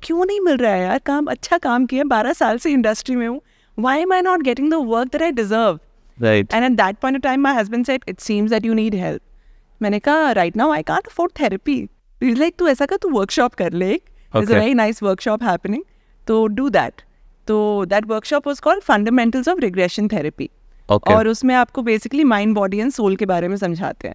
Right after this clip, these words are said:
Speaker 1: That workshop was being conducted by my therapist, जो मैं, जिनके पास मैं पहले जाती थी।
Speaker 2: जी।
Speaker 1: And वो पाँच दिन के बाद मुझे लगा कि ये तो लाइफ चेंजिंग है यार, ये तो एक्सप्लोर करना चाहिए। And फिर एक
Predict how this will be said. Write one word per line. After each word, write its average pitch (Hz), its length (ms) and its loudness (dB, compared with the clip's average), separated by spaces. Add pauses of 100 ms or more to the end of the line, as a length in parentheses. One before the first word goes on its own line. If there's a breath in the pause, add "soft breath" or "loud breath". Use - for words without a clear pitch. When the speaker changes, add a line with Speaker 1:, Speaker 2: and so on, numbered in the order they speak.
(120)
Speaker 1:
That 208 240 2
workshop 233 360 -2
was 262 160 0
being 226 280 0
conducted 196 480 2
by 196 180 2
my 214 220 0
therapist, 170 420 -4
जो 185 80 -4
मैं, 180 140 -4 (340)
जिनके 202 220 0
पास 190 240 2
मैं 202 80 -4
पहले 185 260 0
जाती 160 300 -4
थी। - 160 -14 (120)
Speaker 2:
जी। 104 260 0 (380)
Speaker 1:
And 220 300 2
वो 277 140 -2
पाँच 233 420 0
दिन 277 140 2
के 302 120 -2
बाद 262 220 0
मुझे 277 200 0
लगा 262 260 0
कि 277 140 -8
ये 277 200 -2
तो 320 160 -6
लाइफ 240 280 0
चेंजिंग 240 520 0
है 175 120 -4
यार, 254 180 0
ये 247 120 -2
तो 262 380 -2
एक्सप्लोर 220 380 -2
करना 196 320 -2
चाहिए। 160 380 -6 (540)
And 262 100 2
फिर 370 140 2
एक 262 180 0